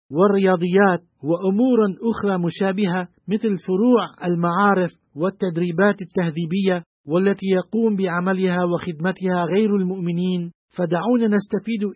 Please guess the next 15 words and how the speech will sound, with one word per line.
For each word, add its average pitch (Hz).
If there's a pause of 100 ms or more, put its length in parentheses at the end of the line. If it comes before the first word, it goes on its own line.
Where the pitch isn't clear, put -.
إذن 185
بمساعدتهم. 170 (240)
اثنين، 190 (180)
اثنين 175
خمستاش 165 (100)
إلى 165
ستاش. - (320)
يعلم 233
روح 240 (140)
الله 208 (100)
كلا 247
من 208
المؤمنين 196
وغير 190
المؤمنين 190